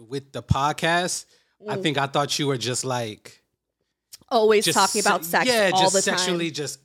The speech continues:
Speaker 1: out there, like.
Speaker 2: But it's like, n-, it's, you know, I mean, yes, I, I talk about sex, but it's like, I think that's what it is. I think, I mean, what you're thinking is also, like, I felt like why it was so hard for me to date before
Speaker 1: Mm-hmm.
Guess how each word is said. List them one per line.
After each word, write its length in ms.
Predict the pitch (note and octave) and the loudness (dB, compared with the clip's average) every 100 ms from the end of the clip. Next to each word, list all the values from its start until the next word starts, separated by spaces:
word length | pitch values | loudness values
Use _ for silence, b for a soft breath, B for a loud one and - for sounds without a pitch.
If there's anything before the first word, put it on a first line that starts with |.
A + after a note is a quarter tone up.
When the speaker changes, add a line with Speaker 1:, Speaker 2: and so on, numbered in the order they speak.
| D3+ | -4
Speaker 1:
out 240 | F#3 - | -4 -2
there, 340 | G3 G3 F#3 | -2 0 0
like. 380 | E3 D#3 D3 C3 - _ _ - | 0 0 0 -4 -12 _ _ -2
Speaker 2:
But 120 | C#4 | 0
it's 100 | D#4 | 2
like, 160 | D#4+ C#4 | 0 0
n-, 380 | A#3+ B3+ B3+ - _ | -4 -4 -6 -10 _
it's, 360 | C4 C4 - - | -2 -2 -2 -6
you 100 | D4 | 0
know, 120 | C4 E3+ | 0 2
I 80 | A#3 | 0
mean, 240 | C4+ G#3+ _ | -2 -4 _
yes, 360 | G#3 C4 F#3 - | -2 0 0 0
I, 180 | F3+ G3 - | -4 -4 -4
I 120 | G#3 | -4
talk 320 | G3+ - F3+ | -4 -4 -4
about 260 | - E3 - | 0 -2 -2
sex, 460 | - D#3+ E3+ - - | -2 -2 -2 -6 -4
but 120 | G#3 | -4
it's 140 | G3+ | -2
like, 200 | G#3+ G3 - | 0 0 0
I 100 | G3+ | -2
think 180 | A#3 A3+ | -2 0
that's 200 | G#3+ G#3 | 0 2
what 120 | G3 | 0
it 100 | D#3+ | 2
is. 180 | E3+ G3+ | 2 2
I 100 | G3 | 0
think, 280 | G3+ D#4+ - _ | 0 -2 -4 _
I 80 | C4+ | -4
mean, 260 | C4+ B3+ - | 0 0 -4
what 220 | - A3 G3+ | 0 0 2
you're 160 | E4 | 0
thinking 460 | - G3 G3+ B3 B3+ | 0 -4 -2 -2 -2
is 120 | G#3 | -2
also, 260 | E3+ - G3+ | -2 -2 -2
like, 160 | F3+ | -2
I 60 | G3 | -2
felt 160 | G3 F3+ | 0 0
like 140 | F3+ | 0
why 260 | F3+ E3+ E3+ | 0 2 4
it 80 | F#3 | 2
was 120 | F#3 | 0
so 220 | - E3+ | -2 -4
hard 220 | F3+ E3 E3+ | -2 -2 -4
for 100 | F#3 | -4
me 140 | F3 | -4
to 100 | E3+ | -4
date 380 | E3+ D3+ C#3 - | -4 -6 -8 -6
before 520 | G#3 - A3+ A#3+ C4+ | -8 -4 0 2 2
Speaker 1:
Mm-hmm. 280 | D#4 A3 G#3+ | -2 -8 -10